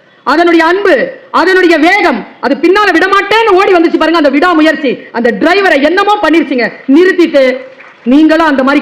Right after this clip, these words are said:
கமிட்டடா இருந்தா எமர்ஜென்சி கதவுகள் கூட, மூடப்பட்ட எமர்ஜென்சி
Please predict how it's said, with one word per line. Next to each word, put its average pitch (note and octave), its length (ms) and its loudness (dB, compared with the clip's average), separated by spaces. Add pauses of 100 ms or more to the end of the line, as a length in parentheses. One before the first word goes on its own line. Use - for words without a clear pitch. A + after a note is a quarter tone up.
கமிட்டடா D4+ 400 0
இருந்தா B3 180 0 (460)
எமர்ஜென்சி D#4 540 2 (120)
கதவுகள் C4 420 0
கூட, C4 140 0 (380)
மூடப்பட்ட E4+ 520 2 (120)
எமர்ஜென்சி C#4 420 -2